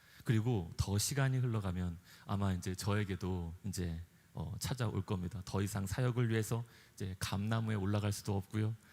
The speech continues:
이제 차량 운행도 할 수 없고요. 이제 기획하고 손으로 일하고 발로 뛰고 여러 가지 사역들 이제 할 수 없는 이제 그런 때가 저에게도 올 겁니다. 저는 이제 얼마 안 남았다고 생각을 합니다. 금방 올 거라고 생각하고요. 저도 그렇고요. 그리고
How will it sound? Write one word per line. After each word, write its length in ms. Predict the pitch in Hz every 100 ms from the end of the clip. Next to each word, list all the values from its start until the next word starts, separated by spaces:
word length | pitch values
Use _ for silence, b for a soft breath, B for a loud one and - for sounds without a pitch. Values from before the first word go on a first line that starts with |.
| B
이제 100 | -
차량 340 | 98 - 139 131
운행도 280 | 113 101 95
할 160 | 120
수 160 | 107 107
없고요. 440 | 104 - 123 127 B B
이제 80 | 101
기획하고 580 | - 110 113 - 113 107
손으로 400 | - 185 165 135
일하고 420 | 123 131 123 139
발로 440 | - - 123 135 -
뛰고 360 | 165 151 165 - B B
여러 180 | 107 120
가지 200 | 120 107
사역들 500 | 156 139 - 143 151 B B B 107
이제 480 | 98 92 85 85 98 - -
할 180 | -
수 180 | 160 151
없는 600 | 113 101 104 101 101 85 104
이제 140 | 92
그런 260 | - 110 98
때가 240 | 123 104
저에게도 380 | - 95 87 87
올 100 | 87
겁니다. 420 | 98 90 87 87 - B B B
저는 460 | 117 117 104 98 -
이제 140 | 101
얼마 240 | - 135 104
안 120 | 87
남았다고 340 | 113 110 95
생각을 380 | 87 135 113 101
합니다. 420 | 135 117 95 95 101
금방 280 | - 104 107
올 80 | 92
거라고 260 | - 101 95
생각하고요. 580 | 120 110 113 - 107 110 B -
저도 300 | 101 92 87
그렇고요. 420 | 113 - 139 151 - - -
그리고 340 | 110 98 131